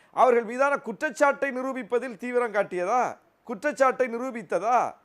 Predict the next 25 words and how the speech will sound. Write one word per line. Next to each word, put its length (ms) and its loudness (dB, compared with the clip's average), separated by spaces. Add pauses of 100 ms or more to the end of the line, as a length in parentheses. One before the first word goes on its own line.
(480)
வாய்தா 300 6
வாங்கிட்டு 300 2
போனது 300 -2
யாரு? 520 4
இவங்களா, 760 4
ஈ 160 0
டியா? 300 0 (840)
செந்தில் 260 0
பாலாஜி 300 6
கேஸ்லயே 440 4
வாய்தா 240 6
வாங்கிட்டு 260 0
போனது 240 -4
யாரு? 300 0 (680)
அப்போ 460 4
ஈ 200 -2
டி 220 0
ஏன் 300 4 (360)
வந்து 360 -6
கைது 360 2
செய்யும் 360 -4
போது 360 2
இருக்கக்கூடிய 420 -4
அந்த 320 2
முனைப்பு 760 2